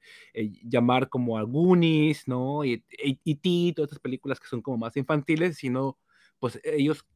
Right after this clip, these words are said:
eh, esta misma generación con que creció, pues, bueno, sigue con, con Freddy Krueger y con estas películas como la del infierno que tienen aquí los alfileres en la carita y así. Entonces creo que esa es como la onda que van a traer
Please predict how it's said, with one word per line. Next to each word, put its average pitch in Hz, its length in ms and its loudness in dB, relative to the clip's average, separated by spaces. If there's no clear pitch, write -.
eh, 131 240 -4
esta 139 220 -4
misma 143 240 -2
generación 113 500 -2
con 131 140 -2
que 131 140 0
creció, 175 420 -4
pues, 135 140 -4
bueno, 107 160 -6
sigue 113 160 -4
con, 120 160 -4
con 117 220 -8
Freddy 127 240 -2
Krueger 160 560 4
y 120 140 -6
con 127 140 -6
estas 123 200 -12
películas 120 560 -6
como 101 320 -8
la 101 100 -6
del 101 160 -10
infierno 120 440 -6
que - 100 -12
tienen 101 240 -14
aquí 113 180 -14
los 110 200 -10
alfileres 107 420 -8
en 113 60 -12
la 104 100 -10
carita 151 380 -2
y 131 60 2
así. 120 160 -4
Entonces 139 320 -6
creo 165 200 -2
que 180 160 -4
esa 147 200 -4
es 156 140 -6
como 123 200 -4
la 113 140 -2
onda 131 260 0
que - 100 -6
van 110 140 -2
a 113 80 -6
traer 107 320 -4